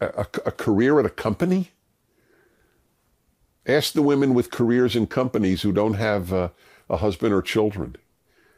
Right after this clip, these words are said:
What would, what choice would they make if they could do it again? I'm not saying it's one or the other, but you still have to have priorities in life. And I would, I, I, I obviously believe the answer should be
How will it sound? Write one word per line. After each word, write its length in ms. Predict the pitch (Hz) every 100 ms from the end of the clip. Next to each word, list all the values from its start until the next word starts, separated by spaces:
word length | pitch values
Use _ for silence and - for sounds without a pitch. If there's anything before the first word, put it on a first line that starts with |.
| _ _ _ _ _ -
What 240 | 98 120
would, 160 | 123 127
what 180 | 110 123
choice 380 | - 123 107 -
would 140 | 98
they 140 | 101
make 300 | 92 95 90
if 100 | 92
they 140 | - 90
could 160 | 101
do 200 | 82 92
it 80 | 90
again? 440 | 82 82 92 80 - _ -
I'm 100 | 147
not 160 | 196
saying 240 | - 196 139
it's 140 | -
one 160 | 127 117
or 120 | 117
the 180 | 104 120
other, 300 | 233 117 - _ _ _ _ _ _ _ 156
but 260 | - 156 - _ _ _ _ _ _ _ _ _ _ _ _ -
you 120 | 95
still 220 | - 143
have 180 | 117 110
to 80 | 107
have 200 | 101 90
priorities 640 | 98 90 104 170 85 78
in 100 | 71
life. 420 | - - - - _ _ _ _ _ _ _ _ _ _ _
And 100 | 90
I 200 | 90 113
would, 200 | 113 113 -
I, 240 | 98 104 -
I, 340 | 90 101 90 - -
I 260 | 101 113 - -
obviously 600 | 110 101 101 90 - 95
believe 440 | 87 87 85 80
the 180 | 67 85
answer 280 | 85 80 78
should 260 | - 82
be 360 | 71 76 73 69